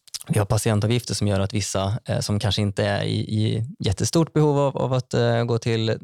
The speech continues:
till, eh, vårdcentralen, att de, att de avvaktar. Eh, istället så måste det ske när, liksom, på plats då. Ehm, hur, hur sker, liksom, eh, den här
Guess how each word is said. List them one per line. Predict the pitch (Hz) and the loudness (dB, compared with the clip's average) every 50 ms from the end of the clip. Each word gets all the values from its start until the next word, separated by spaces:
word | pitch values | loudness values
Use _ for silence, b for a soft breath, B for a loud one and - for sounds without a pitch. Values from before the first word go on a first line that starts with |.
| 123 120 120 120 | -6 -8 -6 -4
till, | - 113 113 110 110 110 | -2 0 0 2 2 2
eh, | 113 113 113 113 113 113 113 113 | 0 0 0 0 -2 -2 -2 -2
vårdcentralen, | 117 113 113 117 113 - 107 107 107 110 | -2 -2 -2 -2 -2 -2 0 0 0 0
att | 110 - | -2 0
de, | 110 107 110 107 - | -2 -2 -2 -4 -6
att | - - | -6 -4
de | - 107 110 107 - - | 0 0 0 0 -2 0
avvaktar. | - - 110 104 101 - - - 143 156 147 B B B B B B B B B B - | 0 0 2 2 0 -2 0 0 0 0 0 B B B B B B B B B B 0
Eh, | 123 113 113 107 | 2 2 2 2
istället | 110 - - 120 110 110 107 - | 0 0 0 2 2 2 0 0
så | - 120 110 107 110 107 107 | 0 0 0 2 2 0 0
måste | 113 113 110 104 - - - - | 0 0 -2 -2 -2 -2 -4 -2
det | 104 107 104 104 | 0 0 0 -2
ske | - - 104 104 98 | 0 0 0 0 0
när, | 101 107 107 101 101 101 101 104 - | 0 0 0 0 0 -2 -2 -2 -4
liksom, | - - - - 110 - _ _ - | -6 -6 -8 -8 -10 -10 _ _ 0
på | 110 101 | 0 0
plats | - - 127 - - - - - | 2 2 0 0 -2 -4 -8 -8
då. | - - 110 107 - B B B B B B B B B - | -6 -4 -4 -4 -6 B B B B B B B B B 0
Ehm, | 113 113 113 110 110 107 | 2 2 4 2 2 4
hur, | 120 151 147 147 143 143 135 135 135 131 - - 135 | 4 4 4 4 2 2 2 2 0 0 0 0 2
hur | 131 135 131 123 123 123 123 120 | 2 2 2 2 2 0 0 -2
sker, | - - - 117 | -2 -2 -4 -2
liksom, | 113 113 - - 113 110 110 113 | -2 -2 -2 -2 -2 0 0 0
eh, | 113 113 110 110 110 | 0 0 0 0 -2
den | - 113 113 | -2 0 0
här | 117 107 104 - | 0 0 -2 -4